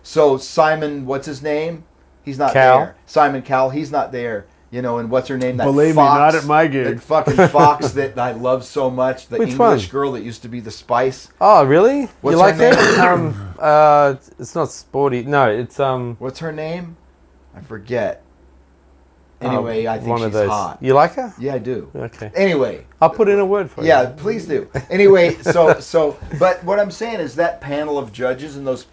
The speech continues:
Speaker 1: th-, that, that thing that tells you, "Well, that wasn't good, so for, for, you better throw that idea in the trash 'cause it sucked."
Speaker 2: Right.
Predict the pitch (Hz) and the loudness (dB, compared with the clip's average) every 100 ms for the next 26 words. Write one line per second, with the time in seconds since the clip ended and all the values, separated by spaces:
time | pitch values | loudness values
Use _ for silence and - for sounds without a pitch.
0 | - 131 131 131 131 127 139 _ 160 175 | -12 -10 -8 -8 -6 -8 -8 _ -6 -6
1 | 123 - - 147 147 117 120 117 - _ | -8 -12 -10 -6 -6 -6 -10 -12 -16 _
2 | _ 117 131 123 123 - 104 156 170 139 | _ 0 2 2 0 -4 2 2 2 -2
3 | 117 107 82 101 101 98 101 - _ - | -4 -8 -16 -14 -10 -10 -12 -20 _ -8
4 | 127 - 123 123 - - 120 82 120 131 | -8 -6 -10 -10 -12 -14 -14 -14 -8 -4
5 | 131 107 131 139 131 143 135 113 104 98 | -4 -4 -4 -2 0 0 0 -4 -8 -12
6 | 92 - 117 101 98 - 107 95 - - | -14 -12 -8 -4 -6 -8 -14 -14 -16 -8
7 | 147 123 - _ - 101 95 | -4 -4 -6 _ -14 -10 -10